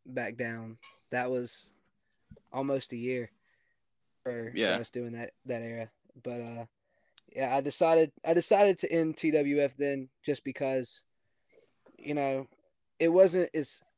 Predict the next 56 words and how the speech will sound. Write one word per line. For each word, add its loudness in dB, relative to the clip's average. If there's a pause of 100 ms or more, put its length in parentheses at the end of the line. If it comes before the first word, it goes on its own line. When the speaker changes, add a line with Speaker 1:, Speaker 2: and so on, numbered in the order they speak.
(120)
Speaker 1:
it 0
wasn't 4
as -6
fun -6
as -6
it -10
used -8
to -10
be. -14 (920)
Speaker 2:
For 0
sure. 0
Speaker 1:
Uh, -2 (260)
it 0
was, 0 (960)
and, -4
and -2
I'm, 0
I'm -2
gonna 0
be -2
honest. -6 (180)
I'm, -10
I'm, -8
I'm -8
gonna -6
do -4
a 0
little -2
shoot -8
here. -4
It's, -10
it's -8
just -6
because -4
of -2 (200)
the, -6
the -12
guys 0
that -2
were -4
in -8
T -12
W -4
F. -10 (680)
They 0
were 2
making 0
it -6
too -4
emotional, -4
and -8
they -8
were -6
trying -8
to -10
bring -6